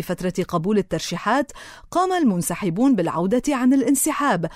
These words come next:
ولكن بشكل غير رسمي وغير موقع. رابعًا،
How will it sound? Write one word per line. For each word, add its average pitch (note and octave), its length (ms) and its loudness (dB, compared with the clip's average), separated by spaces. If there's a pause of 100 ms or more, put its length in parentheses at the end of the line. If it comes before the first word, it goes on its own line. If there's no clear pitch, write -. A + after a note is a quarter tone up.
(160)
ولكن B3+ 480 0
بشكل F3 500 -2
غير C#4 320 0
رسمي C4+ 420 2 (260)
وغير D4 380 2
موقع. E3+ 540 0 (420)
رابعًا، F3+ 500 0